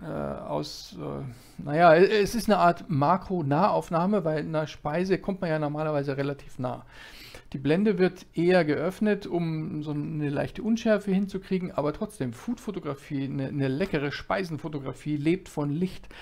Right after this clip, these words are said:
Das heißt, wenn ich jetzt irgendeine, wie in einer, in einer schummrigen Kneipe sitze, mit einer, mit einer Kerze daneben, dann kann die Kamera auch nicht zaubern. Selbst wenn ich dann das Blitzlicht ausfahre, was ich sowieso nie machen würde bei einer Nahaufnahme oder bei einem, bei einem Food-Foto,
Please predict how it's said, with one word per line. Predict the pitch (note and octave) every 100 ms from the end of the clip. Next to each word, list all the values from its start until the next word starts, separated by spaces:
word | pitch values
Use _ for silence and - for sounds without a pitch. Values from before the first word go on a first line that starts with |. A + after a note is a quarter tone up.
| - -
Das | -
heißt, | E3+ F#3+
wenn | F#3+
ich | D#3
jetzt | D#3 -
irgendeine, | F#3+ F3+ D#3+ D3 D#3+
wie | F3
in | E3+ D#3+ D#3
einer, | C#3+
in | - D3
einer | C#3+ B2+
schummrigen | - G3+ G#3+ C#3 C3+
Kneipe | - E3 A3 A3+
sitze, | C#3+ B2+ - - - -
mit | D#3 D3+ D#3
einer, | C#3 C3+
mit | D3+ C#3
einer | B2+
Kerze | F3 G#3+ -
daneben, | D3 C3 B2 B2 A#2+ - - -
dann | C#3
kann | C#3+ F#3
die | E3
Kamera | D3+ F#3 C#3+ C#3+
auch | E3+
nicht | B2
zaubern. | - B2 B2 B2
Selbst | C#3 -
wenn | E3+
ich | D#3+
dann | D3 C#3
das | C3+
Blitzlicht | F3 F#3 - F3 - - -
ausfahre, | - E3 F#3+ - - F3+ F#3 F#3+ D3+
was | A#2+
ich | A#2
sowieso | C#3+ A#2+ B2+ F#3
nie | F3+
machen | E3 E3 F3 D3+
würde | F3
bei | C#3+ C3
einer | B2+
Nahaufnahme | B2+ D3+ D#3 - D3+ D3+
oder | C3
bei | B2+
einem, | B2+ C3 - -
bei | C#3
einem | C3 -
Food-Foto, | - G3+ - D#3 D3+ D3